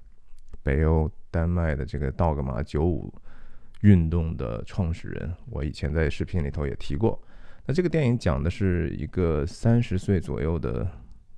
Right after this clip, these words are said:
女孩子，年轻女性的一个内心的彷徨和自由意志的一个选择，以及她的成长吧。所以我想，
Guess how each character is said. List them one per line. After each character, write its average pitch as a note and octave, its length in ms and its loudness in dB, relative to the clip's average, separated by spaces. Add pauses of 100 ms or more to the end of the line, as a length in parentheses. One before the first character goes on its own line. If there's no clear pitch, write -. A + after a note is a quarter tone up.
(160)
女 D#2+ 380 4
孩 B1+ 340 0
子， E2 260 -2 (460)
年 F2+ 180 4
轻 A2+ 300 4
女 D#2+ 100 2
性 F2+ 280 0
的 D2 100 -2
一 B1+ 120 -6
个 C2 440 -4 (300)
内 G#2+ 180 6
心 G2 180 2
的 G2 120 4
彷 G2 340 0
徨 D#2 320 0
和 D2 300 -4 (640)
自 - 180 4
由 F2 160 6
意 G2+ 140 2
志 F#2+ 200 -2
的 E2+ 60 0
一 E2 140 -2
个 F#2 180 -2
选 C#2+ 380 2
择， C2+ 340 -4 (840)
以 F2+ 280 2
及 F2 300 0
她 G2 220 2
的 F#2+ 100 2
成 G2 300 0
长 - 120 2 (120)
吧。 - 240 -8 (1000)
所 - 160 2
以 G#2+ 40 6
我 G#2 120 6
想， D#2 500 2